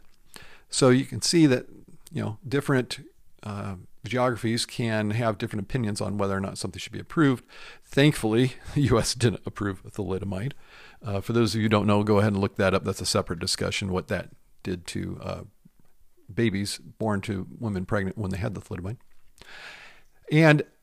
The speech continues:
then after the verpac makes its recommendation to the F D A about approving the vaccines or not, that's when you have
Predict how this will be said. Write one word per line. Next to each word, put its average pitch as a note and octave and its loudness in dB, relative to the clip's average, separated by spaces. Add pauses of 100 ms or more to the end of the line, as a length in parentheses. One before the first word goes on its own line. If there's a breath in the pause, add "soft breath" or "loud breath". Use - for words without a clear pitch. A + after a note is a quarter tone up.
then G3 10
after D#3+ 8
the C#3 8
verpac C#3+ 6
makes C3+ 2
its B2 0
recommendation A#2+ 2
to G2 -6
the A2+ 2
F A2+ 0
D A#2+ 4
A A2+ 4
about A2 4
approving D3 2
the A#2 2
vaccines A2 2
or A2 0
not, A2 0 (360 soft breath)
that's D#3+ 6
when C#3+ 2
you C3+ 2
have A#2+ 4